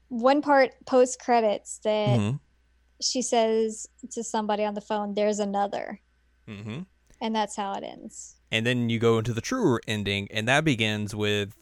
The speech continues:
Speaker 2: uh, Mayumi getting a phone call from her uncle. I guess your uncle as well.
Speaker 1: Mm-hmm.
Speaker 2: And they're on the phone talking about the photo that they, they took. And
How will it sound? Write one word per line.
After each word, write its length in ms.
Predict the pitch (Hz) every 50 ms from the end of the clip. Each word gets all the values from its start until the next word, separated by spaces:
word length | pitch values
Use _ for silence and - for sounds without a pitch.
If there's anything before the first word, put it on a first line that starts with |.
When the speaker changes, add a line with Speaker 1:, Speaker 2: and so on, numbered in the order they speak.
| _ -
Speaker 2:
uh, 340 | 101 101 101 101 101 98
Mayumi 760 | - 104 110 120 131 147 147 117 110 104 104 101 98 - - 107
getting 220 | 110 104 107 104
a 60 | 101
phone 300 | - - - 135 170 180
call 340 | - - - 98 98 - -
from 180 | - - 107 101
her 180 | 107 101 98 82
uncle. 480 | 180 226 214 - 98 92 - 107 107 - _ _ _ _ _ _ _ _ _ _ _ _
I 40 | 101
guess 160 | 101 98 -
your 140 | - 110 101
uncle 220 | 98 - 98 95 95
as 80 | 101
well. 320 | 110 110 95 90 98 - - _ _ _ _ _ _
Speaker 1:
Mm-hmm. 280 | 247 214 208 202 208 220 - _ _ _ _ _ _
Speaker 2:
And 420 | - 107 107 - 104 104 104 101 101
they're 100 | 113 113
on 100 | 117 117
the 80 | 113 104
phone 280 | - 113 110 107 110
talking 340 | 113 113 104 98 110 104 101
about 300 | 98 101 101 95 101 101
the 80 | 101 98
photo 520 | - - 143 190 190 135 104 98 92 -
that 220 | - 104 95 -
they, 320 | - 98 95 92 92 90 90 - _ _
they 120 | - 98 92
took. 480 | - - 95 92 98 - - - - - _ _ _ _ _ _ _ _ _ _
And 280 | 107 104 101 104 98